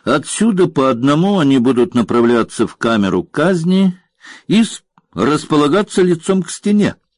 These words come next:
затылком к стрелку, который находится в специальной кабинке.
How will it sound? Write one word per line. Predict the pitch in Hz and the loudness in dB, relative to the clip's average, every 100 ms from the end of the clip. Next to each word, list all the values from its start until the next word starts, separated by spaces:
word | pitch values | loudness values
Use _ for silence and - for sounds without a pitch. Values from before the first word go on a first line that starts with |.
| _ _ _ _ | _ _ _ _
затылком | 76 87 139 135 - 165 101 - 82 76 | -10 -4 -4 -2 2 2 2 -2 -6 -6
к | - | -12
стрелку, | - 85 92 92 110 120 - - - | -10 -4 -4 -2 -2 -2 -4 -20 -14
который | - 135 208 208 | -6 -2 0 0
находится | 113 - 175 175 - 139 | -2 2 0 0 -4 -6
в | - | -6
специальной | - 123 - 117 113 127 202 | -2 -2 -2 -2 0 0 0
кабинке. | 208 214 - 76 65 - - 104 | -2 -4 -4 -8 -10 -12 -6 -6